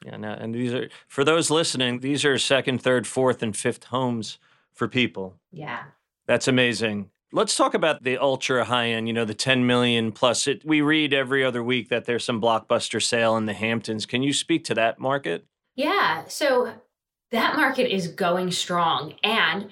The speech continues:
Speaker 2: for, so twenty twenty was the year where people finally were able to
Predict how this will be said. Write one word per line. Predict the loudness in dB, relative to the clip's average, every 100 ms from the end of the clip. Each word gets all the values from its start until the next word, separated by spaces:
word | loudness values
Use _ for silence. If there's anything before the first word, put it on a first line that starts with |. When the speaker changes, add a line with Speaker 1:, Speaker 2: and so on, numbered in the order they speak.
| -20 _
Speaker 2:
for, | 0 2 2 -2
so | -2 0 0 -6 -12 -8
twenty | -2 0 0
twenty | 0 0 0
was | 0 0
the |
year | -2 0 2 2 0 -6 -4
where | -2
people | -2 -2 0 0 0 -6 -16
finally | -2 2 2 2 0
were | 0 -2
able | -2 -2
to | -2 -4 -2 -2